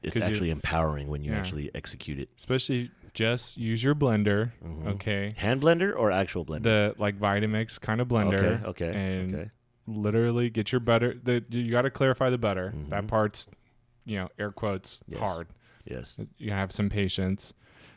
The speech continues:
Speaker 2: Uh, you put your yolks in the blender.
Speaker 1: Mm-hmm.
Speaker 2: Uh, sometimes I do do the onion and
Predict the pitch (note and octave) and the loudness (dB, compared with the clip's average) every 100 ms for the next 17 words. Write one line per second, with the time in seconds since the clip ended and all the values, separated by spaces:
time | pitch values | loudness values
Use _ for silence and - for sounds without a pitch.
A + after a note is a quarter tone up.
0 | - A2 G2+ G2 G2 - G#2+ A#2 G#2+ G2+ | -6 2 4 4 2 -2 0 2 2 2
1 | G2 G2+ A#2+ - C#3 C#3 B2 A2 G#2 G#2 | 4 4 4 2 0 2 4 2 4 4
2 | A2 A#2+ C#2+ C#2+ C#3 - _ G2+ F#2+ F#2+ | 4 0 -10 -12 -12 -14 _ -2 0 0
3 | F#2 F#2 F#2 - - - B2 B2 A#2+ B2+ | 0 0 -2 -4 -8 0 4 4 2 2
4 | B2+ A#2+ G#2+ G#2 A2 A#2+ A#2 B2 A#2+ A#2+ | 4 4 4 4 6 6 6 6 6 4
5 | A#2 A#2+ B2 B2+ B2 A2+ A2+ A2+ | 4 2 4 4 4 4 2 0